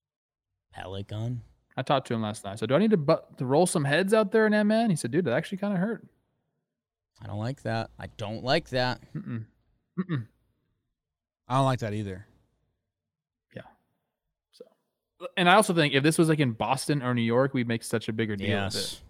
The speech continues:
Speaker 2: it. Like,
Speaker 3: That's actually,
Speaker 2: although they don't throw
Speaker 3: that's
Speaker 2: Skittles.
Speaker 3: actually kind of bullshit.
Speaker 1: Yeah.
Speaker 3: 'Cause, you know, Twins fans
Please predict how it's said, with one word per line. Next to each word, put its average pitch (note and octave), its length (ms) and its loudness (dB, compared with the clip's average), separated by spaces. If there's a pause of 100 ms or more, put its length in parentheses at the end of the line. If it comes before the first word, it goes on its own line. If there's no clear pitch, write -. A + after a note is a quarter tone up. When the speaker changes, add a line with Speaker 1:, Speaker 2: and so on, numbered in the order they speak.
Speaker 2:
it. - 20 -20
Like, - 80 -10 (520)
Speaker 3:
That's F3 220 6
actually, A3 360 6
Speaker 2:
although D3+ 180 10
they C#3 120 6
don't C#3 200 2
throw A#2 120 0
Speaker 3:
that's - 120 -6
Speaker 2:
Skittles. G#3 300 4
Speaker 3:
actually A#3 400 4
kind F3+ 340 6
of D3+ 420 6 (420)
bullshit. D#3 720 6 (300)
Speaker 1:
Yeah. G2 220 -4 (320)
Speaker 3:
'Cause, - 500 2
you E3+ 120 2
know, C#3 380 4
Twins G#3 380 6
fans C3 580 0